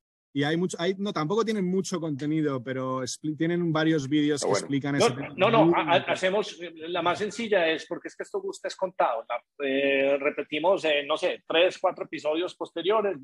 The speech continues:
Speaker 3: Ya nos vamos a tener que repetir con, con Teso, que nos cuente qué está aprendiendo en Helios. Entonces, este repetimos y hablamos estrictamente tokens de real estate, qué hay, qué está funcionando,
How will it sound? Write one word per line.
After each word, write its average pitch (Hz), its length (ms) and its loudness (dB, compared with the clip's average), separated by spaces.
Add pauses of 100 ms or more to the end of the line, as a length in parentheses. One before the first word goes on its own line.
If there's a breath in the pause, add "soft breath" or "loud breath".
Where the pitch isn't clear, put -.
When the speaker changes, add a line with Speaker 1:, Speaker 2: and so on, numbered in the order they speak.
(100)
Speaker 3:
Ya 151 120 4
nos 156 100 -4
vamos 175 240 -4
a - 40 -12
tener 156 200 -6
que 185 100 -2
repetir 147 540 -4
con, 165 320 4
con 143 220 -2
Teso, 185 640 4 (180)
que 143 80 -10
nos 135 140 -6
cuente 151 260 -2
qué 156 60 -6
está 156 160 2
aprendiendo 160 440 2
en 156 120 2
Helios. 185 600 2 (160)
Entonces, 151 360 0
este 190 220 4
repetimos 185 500 2
y - 20 6
hablamos 151 320 2
estrictamente 175 600 -2
tokens 160 420 -2
de 143 100 2
real 143 220 4
estate, 185 360 2
qué - 120 6
hay, 170 280 4
qué 160 100 -4
está 160 200 -4
funcionando, 165 800 -2